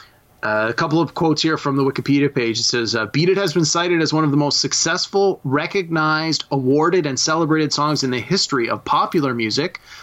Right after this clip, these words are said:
Both the song and the video have had a large impact on pop culture. Beat It received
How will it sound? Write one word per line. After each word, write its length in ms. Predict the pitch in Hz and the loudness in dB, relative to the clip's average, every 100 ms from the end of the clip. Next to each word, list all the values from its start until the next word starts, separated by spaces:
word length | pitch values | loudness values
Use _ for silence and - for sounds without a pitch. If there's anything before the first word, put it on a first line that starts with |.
| - | -4
Both 180 | 147 147 | -2 0
the 80 | 147 | -2
song 400 | - 170 185 175 | 0 0 0 0
and 80 | |
the 40 | 151 | 0
video 360 | 135 151 175 | 0 2 2
have 100 | 185 | 0
had 140 | 143 123 | -2 -2
a 40 | |
large 320 | 123 131 139 | 0 0 0
impact 400 | 123 113 120 117 | -4 -4 -6 -4
on 120 | 117 98 | -6 -4
pop 240 | 113 - | -4 -4
culture. 420 | 120 107 - 208 - - - - - | -4 -4 -2 -6 -8 -20 -20 -18 -4
Beat 160 | 143 151 | 0 2
It 60 | |
received 640 | 156 - 156 151 147 131 | 0 0 0 0 0 -4